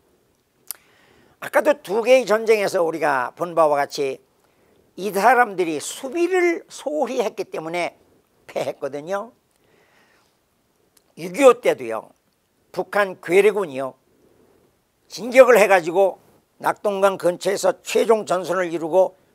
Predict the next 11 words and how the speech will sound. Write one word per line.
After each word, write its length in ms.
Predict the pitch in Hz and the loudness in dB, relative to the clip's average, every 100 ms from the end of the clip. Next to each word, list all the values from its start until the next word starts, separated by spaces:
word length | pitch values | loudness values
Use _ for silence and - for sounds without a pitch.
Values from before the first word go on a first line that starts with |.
| _ | _
부산 360 | 139 139 233 214 | -6 -2 -2 2
지역만 480 | 202 226 214 208 | 4 4 2 0
남게 340 | 185 170 - 165 | 0 -2 -4 -6
되었습니다. 720 | 147 110 113 104 107 101 104 _ _ _ _ _ _ _ _ _ | -4 -6 -8 -12 -10 -10 -12 _ _ _ _ _ _ _ _ _
그때에 720 | - _ 240 247 269 175 101 - _ _ | -20 _ 4 8 8 6 2 -10 _ _
메가더가 480 | 185 175 170 156 139 | -2 2 2 2 0
왔어요. 400 | 110 - - 82 - _ _ _ _ _ _ _ | 0 -6 -14 -16 -20 _ _ _ _ _ _ _
메가더가 440 | 156 180 214 226 220 | -4 4 6 6 6
와서 280 | 220 214 233 | 6 4 -2
잘 440 | - 127 123 120 | -4 -2 -2 -4
보니까, 720 | 117 175 185 - - 226 226 | -4 -6 -6 0 6 6 4